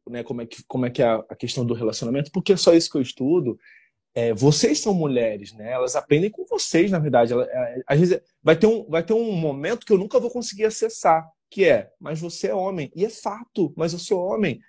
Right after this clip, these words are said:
E aí eu não consigo acessar. Então, por isso que eu trago vocês, vocês são a, as heroínas dessa história,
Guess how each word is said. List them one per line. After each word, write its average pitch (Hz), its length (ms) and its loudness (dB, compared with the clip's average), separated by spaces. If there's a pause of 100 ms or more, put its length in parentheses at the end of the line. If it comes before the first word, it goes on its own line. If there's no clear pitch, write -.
(300)
E 147 140 8
aí 170 160 10
eu 208 100 8
não 220 80 -2
consigo 220 320 -6
acessar. 175 580 -4 (220)
Então, 180 260 4
por 208 140 -2
isso 214 140 -4
que 214 60 0
eu 190 40 0
trago 175 300 0
vocês, 165 440 -2
vocês 165 320 -4
são 180 140 -2
a, 147 260 0
as 139 140 -6
heroínas 160 480 -2
dessa 160 240 -8
história, 139 480 -2